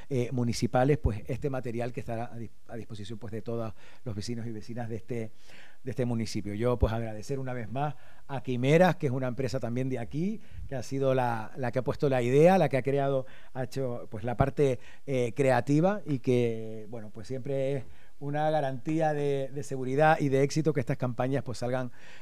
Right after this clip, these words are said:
eh, pues, tan bien. Ahora lo que queremos, Elena, es que,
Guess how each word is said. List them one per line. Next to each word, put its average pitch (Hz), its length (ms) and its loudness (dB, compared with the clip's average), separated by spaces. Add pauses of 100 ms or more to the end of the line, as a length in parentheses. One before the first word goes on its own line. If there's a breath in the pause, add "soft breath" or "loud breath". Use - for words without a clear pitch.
(120 loud breath)
eh, 110 360 -2
pues, 110 180 -4
tan 123 200 -2
bien. 110 200 -2
Ahora 113 240 -4
lo 123 100 -6
que 110 100 -8
queremos, 123 320 -6
Elena, 131 260 -6
es 143 80 -8
que, 104 400 -8